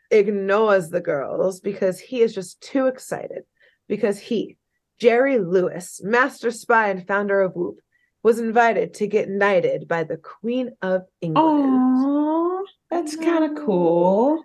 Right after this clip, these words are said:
Speaker 1: So this is his knight outfit. <laughs>
Speaker 2: Okay, but
Speaker 1: To be
Speaker 2: also, like, is
Speaker 1: knighted.
Speaker 2: that what you have to wear? Don't, can't you just wear a regular suit?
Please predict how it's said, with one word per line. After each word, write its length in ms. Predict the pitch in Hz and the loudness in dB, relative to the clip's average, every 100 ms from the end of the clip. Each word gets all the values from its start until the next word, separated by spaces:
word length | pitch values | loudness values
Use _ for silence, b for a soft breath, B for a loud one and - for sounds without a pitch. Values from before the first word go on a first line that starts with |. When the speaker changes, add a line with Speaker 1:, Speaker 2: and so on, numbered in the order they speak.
| _ | _
Speaker 1:
So 100 | - | -2
this 100 | 254 | 0
is 140 | 302 349 | 2 4
his 240 | 415 320 | 4 2
knight 280 | 220 175 156 | 2 2 2
outfit. 560 | 147 151 151 165 175 - | -2 -6 -2 0 2 0
<laughs> 140 | - - _ - | -2 -4 _ 4
Speaker 2:
Okay, 680 | 247 233 240 226 247 220 233 | 8 8 8 8 8 6 6
but 140 | 190 | 4
Speaker 1:
To 20 | |
be 40 | 190 | 4
Speaker 2:
also, 20 | |
like, 140 | 190 269 | 4 2
is 60 | |
Speaker 1:
knighted. 460 | 220 196 190 196 240 | 2 4 6 6 6
Speaker 2:
that 140 | 330 | 6
what 160 | 381 370 | 2 4
you 80 | 392 | 4
have 100 | 392 | 4
to 140 | 381 | 2
wear? 340 | 180 170 208 | 4 4 4
Don't, 180 | 247 156 | 2 0
can't 140 | 240 226 | 0 2
you 80 | |
just 160 | 285 302 | 0 2
wear 140 | 302 | 2
a 40 | 220 | 4
regular 440 | 165 175 220 254 | 2 4 4 4
suit? 420 | 254 330 339 349 | 0 0 0 -2